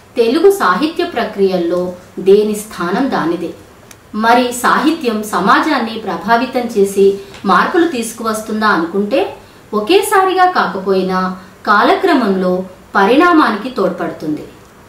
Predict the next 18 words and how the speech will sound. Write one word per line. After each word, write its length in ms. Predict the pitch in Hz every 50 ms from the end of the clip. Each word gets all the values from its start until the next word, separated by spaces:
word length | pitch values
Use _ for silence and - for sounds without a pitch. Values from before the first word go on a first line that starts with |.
| - - - - - -
ఆంగ్లేయుల 640 | - 202 233 302 392 392 381 403 415 403 381 392 403 403 -
కబంధ 300 | - - 220 240 269 302
హస్తాల 520 | 339 302 285 269 285 - - 262 254 247 240
నుండి 480 | 233 233 226 226 220 226 233 233 233 - - - - -
భారతావనికి 840 | 190 185 214 220 254 262 339 359 359 339 320 294 285 - - 233
విముక్తి 400 | 208 196 196 202 233 226 - 294
కలిగించడంలో 880 | - - 233 214 202 202 214 220 - 214 202 208 202 202 202 202 202 202 - - - - - -
సమాజాన్ని 760 | - - 202 202 233 285 359 392 - 381 370 339 339 311 220
ఏకం 280 | 185 185 185 185 254 277
చేయడానికి 760 | - - 226 208 202 196 202 202 196 196 196 202 196 202 202 208 - - - -
సాహిత్యం 600 | - - 220 - - - 349 370 359 - 349 311
కూడా 320 | 262 226 214 196 202 202 190
ఒక 240 | 190 185 170 190
ఆయుధంగా 720 | 208 202 180 165 165 175 196 214 202 202 220 214 208 233 240
పనిచేసింది. 760 | 240 226 - 339 - - 165 165 - - - - - - - - - - - - - - - - - - - - - - - - - - -
సాహిత్యం 760 | - 262 247 220 277 403 453 - - - 262 254 254 254 247 247
మానవుని 600 | 208 180 185 214 269 403 440 440 415 403 359 -
ఆలోచనలకు 1000 | 202 196 185 202 254 285 277 - 254 233 214 208 196 190 202 196 196 196 -